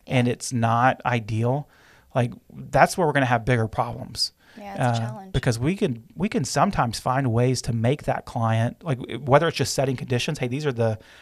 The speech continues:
Speaker 1: absolute things that have to happen," and get them on board with it beforehand. It could, it could be an okay fit. Um, a-, and so it, it depends on the situation, but I try to do that through just asking a bunch of questions. I like to start with, "You know what? I don't have a sales team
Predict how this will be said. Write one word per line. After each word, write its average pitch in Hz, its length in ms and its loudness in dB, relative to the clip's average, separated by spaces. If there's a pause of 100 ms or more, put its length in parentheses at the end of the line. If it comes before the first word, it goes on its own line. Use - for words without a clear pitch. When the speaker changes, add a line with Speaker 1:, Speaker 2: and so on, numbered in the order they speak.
(120)
Speaker 1:
absolute 127 600 0
things 123 180 0
that 120 60 -2
have 117 240 0
to 120 60 -2
happen," 117 300 -2
and 120 60 2
get 117 120 -2
them 120 160 2
on 107 140 0
board 139 180 -4
with 127 160 -4
it 190 100 -6
beforehand. 156 580 -4 (540)
It 160 120 -10
could, 175 320 -4
it 143 100 -6
could 190 180 -2
be 160 100 -2
an 127 120 0
okay 127 200 -2
fit. 175 400 0 (400)
Um, 110 400 -4 (240)
a-, - 180 -6
and 127 100 -2
so 131 180 0
it, 156 220 -4
it 156 120 -4
depends 190 340 4
on 165 80 2
the 127 60 -2
situation, 123 460 -4
but - 100 -6
I 165 80 2
try 156 160 2
to 117 40 -2
do 117 60 2
that 127 140 -2
through 123 100 -4
just 107 160 -6
asking - 280 -8
a - 20 -8
bunch 117 160 -10
of - 80 -16
questions. - 580 -12 (420)
I 214 120 10
like 247 160 6
to 170 80 2
start - 480 4
with, 123 180 -2
"You 139 80 0
know 135 100 4
what? 131 240 4
I 143 160 6
don't 185 200 4
have 131 180 0
a 123 60 2
sales 120 420 0
team 113 320 2